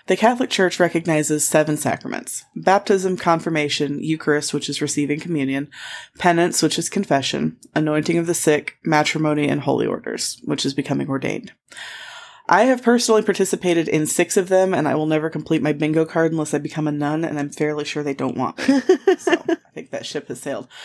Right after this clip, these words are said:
Speaker 1: Uh, these are considered things that were created by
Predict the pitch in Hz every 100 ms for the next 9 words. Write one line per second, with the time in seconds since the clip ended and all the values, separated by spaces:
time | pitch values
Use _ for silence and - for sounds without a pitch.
0 | - - - - _ - 180 175 175 185
1 | 220 233 233 - 196 196 196 196 190 196
2 | 185 185 - 180 175 175 220 226 - 170
3 | 160 160 156 - 165 156 180 208 226 -
4 | - 139 131 135